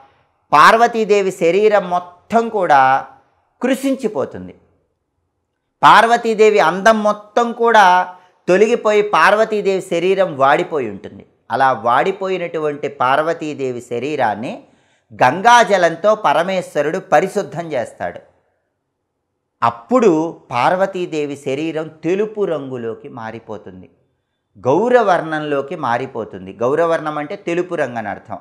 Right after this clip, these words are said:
అందుకే ఆ తల్లికి మహాగౌరి అనే పేరు వచ్చింది. తపస్సు వల్ల కృంగి కృశించిపోయినటువంటి శరీరం మొత్తం కూడా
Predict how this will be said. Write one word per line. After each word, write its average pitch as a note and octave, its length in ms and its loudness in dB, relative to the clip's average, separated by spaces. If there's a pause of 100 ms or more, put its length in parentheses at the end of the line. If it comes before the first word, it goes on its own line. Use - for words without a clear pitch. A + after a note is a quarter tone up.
అందుకే E3+ 320 -4
ఆ D#3+ 100 2
తల్లికి C#3 580 -6 (280)
మహాగౌరి A2 1160 -2 (120)
అనే G2+ 180 -8
పేరు G2+ 260 -8
వచ్చింది. F2 460 -20 (460)
తపస్సు A3 440 2
వల్ల G3+ 340 4
కృంగి G#3+ 460 -2
కృశించిపోయినటువంటి F#3+ 1200 -4
శరీరం F#3 560 0
మొత్తం F#3 380 -2
కూడా G#3 300 2